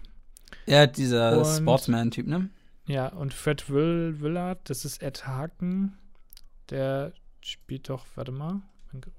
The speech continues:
Speaker 2: oder bin ich gerade falsch?
Speaker 1: Oh, ich muss mal
Speaker 2: Ich kenn die
Speaker 1: denken.
Speaker 2: Schauspieler, ich kenn die Namen leider nicht so gut, das
Speaker 1: Der
Speaker 2: ist das
Speaker 1: ein
Speaker 2: Problem.
Speaker 1: ist, ist, ist nicht Paul,
Speaker 2: Ah,
Speaker 1: Paul
Speaker 2: nee, das ist der Chef, genau, das
Speaker 1: ist
Speaker 2: ist der Chef,
Speaker 1: ist nicht
Speaker 2: sorry.
Speaker 1: Paul, Paul Rudd noch dabei?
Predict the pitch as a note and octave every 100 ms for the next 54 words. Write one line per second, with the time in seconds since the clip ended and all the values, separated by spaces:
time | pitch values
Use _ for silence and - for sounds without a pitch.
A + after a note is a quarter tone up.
0 | - A#2+ B2+ A#2+ - D#3 D3 C#3+ - -
1 | D#3+ E3 - - - - - - D3 D3+
2 | C3+ C3 A#2+ - C#3 C3 B2 C#3+ C3 B2
3 | C#3+ B2+ B2 C3+ D3+ C#3 C3+ D#3 D3 A#2+
4 | C#3+ F3 D3 C#3+ D3 - - - - D3+
5 | - - C3+ - F3+ A3 F3 - F3+ -
6 | E3+ D3 - C3 A#2+ A#2+ A#2+ C3+ - B2
7 | C3 D3+ C#3 C#3+ - - D3 C3+ - C#3+
8 | D3 G#3 F#3 G#3 G#3 B3